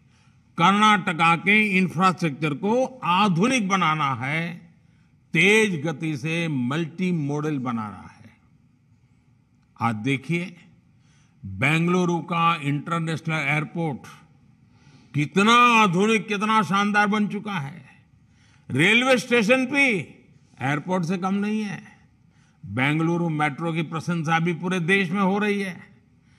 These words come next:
बेंगलुरु मैसूरू एक्सप्रेसवे बहुत शानदार बना है। आज पूरे कर्नाटका में ऐसे प्रोजेक्ट्स पर काम चल रहा है।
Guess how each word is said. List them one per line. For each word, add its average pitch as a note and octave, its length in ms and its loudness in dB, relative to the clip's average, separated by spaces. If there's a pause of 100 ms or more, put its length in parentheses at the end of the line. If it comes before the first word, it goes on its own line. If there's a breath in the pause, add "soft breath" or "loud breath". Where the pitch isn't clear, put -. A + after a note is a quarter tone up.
(260 soft breath)
बेंगलुरु E3 760 0
मैसूरू D#3+ 560 -2
एक्सप्रेसवे E3+ 560 -4
बहुत D3+ 400 -4
शानदार F3 460 -2
बना F#3+ 300 -2
है। F#3+ 320 -10 (760 soft breath)
आज F#3 140 4
पूरे D#4 480 2
कर्नाटका A#3+ 680 2
में F3 340 -2 (520 soft breath)
ऐसे A#3+ 480 4
प्रोजेक्ट्स G3+ 520 0
पर G3 120 -4
काम E3+ 320 -4
चल C#3+ 200 -6
रहा C#3 420 -2
है। A3+ 380 0